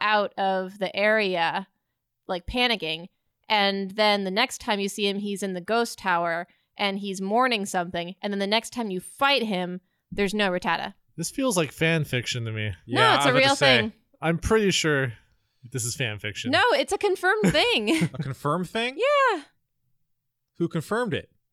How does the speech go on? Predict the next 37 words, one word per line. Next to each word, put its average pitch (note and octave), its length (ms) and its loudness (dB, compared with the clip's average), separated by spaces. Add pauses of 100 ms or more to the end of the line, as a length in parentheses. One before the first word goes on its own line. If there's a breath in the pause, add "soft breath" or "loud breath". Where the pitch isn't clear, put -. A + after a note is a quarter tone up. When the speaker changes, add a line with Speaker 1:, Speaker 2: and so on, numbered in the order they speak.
(100)
Speaker 1:
Nintendo. B3+ 500 0 (400)
Speaker 3:
Really? A#2+ 420 0 (120)
Speaker 1:
Yeah. C5 280 -4 (160)
Speaker 2:
I G2+ 80 -14
don't G#2 100 -10
know G2+ 100 -10
how G2 140 -8
I F#2+ 40 -10
feel G#2 200 -10
Speaker 3:
That C#3+ 140 -4
Speaker 2:
about B2 160 -4
Speaker 3:
a - 20 -8
Speaker 2:
that. F#2+ 80 -6
Speaker 3:
Rattata D#3 260 2
was C3+ 120 0 (200)
brutally D#3 320 -2
murdered C#3+ 360 -2
in B2+ 100 -6
Pokemon C#3 440 -4
Red C3 140 -2
and C3 100 -8
Blue? C3 280 -4 (460)
Speaker 1:
I G3 60 -10
wouldn't, F#3+ 240 -6
I G3 80 -2
don't G#3 100 0
know G#3+ 120 0
about F#3 200 2
brutally, F#3+ 580 0
but G#3 220 4
<laughs> - 1080 -2
it C4+ 100 -4
Speaker 3:
Huh. - 80 4
Speaker 1:
did - 80 2
say E4+ 120 0
this, E4 220 -4 (180)
like, A#3 280 0